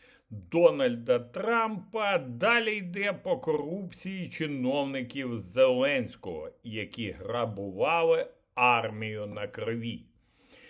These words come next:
І сьогодні поговоримо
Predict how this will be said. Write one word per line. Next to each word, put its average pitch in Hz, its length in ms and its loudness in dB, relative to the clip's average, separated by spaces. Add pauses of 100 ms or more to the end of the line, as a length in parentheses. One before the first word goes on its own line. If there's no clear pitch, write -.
(280)
І 185 220 -2
сьогодні 220 960 2 (220)
поговоримо 160 1160 8